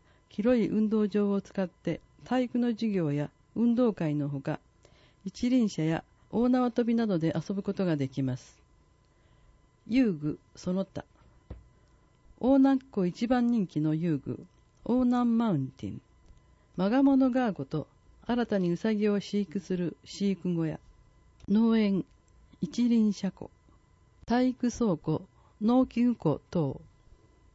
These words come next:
体育用備品を収納する体育倉庫のほか、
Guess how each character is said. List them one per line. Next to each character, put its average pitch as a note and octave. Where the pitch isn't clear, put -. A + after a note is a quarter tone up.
体 C#4+
育 C#4
用 C#4
備 C4
品 G#3
を D#3+
収 G3+
納 G3
す F3
る F3
体 B3
育 A#3
倉 A3
庫 D#3+
の C#3
ほ C#3
か、 D#3